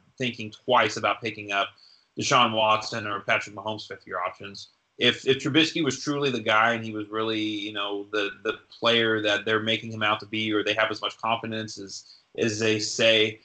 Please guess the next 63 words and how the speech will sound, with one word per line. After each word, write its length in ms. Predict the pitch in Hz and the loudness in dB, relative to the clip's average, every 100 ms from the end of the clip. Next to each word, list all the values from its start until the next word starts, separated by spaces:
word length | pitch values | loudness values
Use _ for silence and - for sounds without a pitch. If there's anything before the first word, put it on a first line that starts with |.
| _ _ | _ _
then 420 | 120 127 123 117 | 2 4 4 2
the 80 | 117 | -2
fifth 240 | 117 156 131 | 2 0 2
year 160 | 120 | 2
option 540 | 107 117 117 123 110 107 | 4 4 2 -4 -8 -8
wouldn't 260 | 113 110 110 | -6 -6 -6
be 140 | 107 | -8
floating 320 | - 110 104 | -4 -4 -2
around 200 | 101 98 | -2 -2
this 160 | 98 - | -2 -6
long. 180 | 101 101 | -4 -2
It 80 | 104 | 2
wasn't 240 | 131 131 | 2 2
floating 300 | 135 131 123 | 2 4 4
around 220 | 120 120 | 2 2
this 180 | 120 117 | 2 -4
long 420 | 123 117 120 113 - - | -2 0 -2 -8 -14 -4
last 340 | 117 120 - | 2 2 0
year 400 | 120 113 113 113 | -4 -2 -2 -2
when, 320 | 110 113 110 107 | -4 -6 -4 -2
uh, 320 | 104 104 104 | 0 2 0
when 280 | 107 110 117 | -2 -2 -2
Leonard 200 | 120 120 | -2 -2
Floyd 280 | 123 143 | 2 2
was 160 | 135 117 | 2 2
up 160 | 110 - | 0 0
for 200 | 113 123 | 0 0
it. 40 | |
I 20 | |
mean, 140 | 110 107 | 0 0
they, 180 | 110 | -2
they 220 | 117 107 131 | 0 0 0
swooped 260 | - 120 | 0 2
that 160 | 113 113 | 2 2
thing 180 | 117 120 | 0 0
up 140 | 127 | 4
like 160 | 117 113 | 4 2
it 40 | |
was 140 | 113 | -2
nothing, 400 | 113 120 113 98 98 - | 0 0 0 -12 -16 -14
you 140 | 107 | -6
know, 320 | 101 104 113 | -2 0 0
and 160 | 110 104 | -4 -2
they, 180 | 110 110 113 | -2 -2 0
they 160 | 113 | 0
made 140 | 120 113 | 2 0
a 100 | - | 0
quick 260 | 139 127 | 0 0
decision 320 | 123 - 123 | 0 -2 0
on 100 | 123 | -2
Kyle 260 | 120 127 120 | 4 4 4
Fuller 320 | 135 147 127 | 4 2 2
when 100 | 113 | 0
they 100 | 110 | -2
didn't 140 | 117 113 | -2 0
want 180 | 117 | 0
to 80 | 110 | -2
pick 80 | - | 0
up 140 | 113 | 0
his 180 | 110 104 | 2 0
fifth 200 | - 107 | -2 -4
year 120 | 104 | 0
option. 460 | 101 104 - 117 131 | 2 2 -2 -6 -8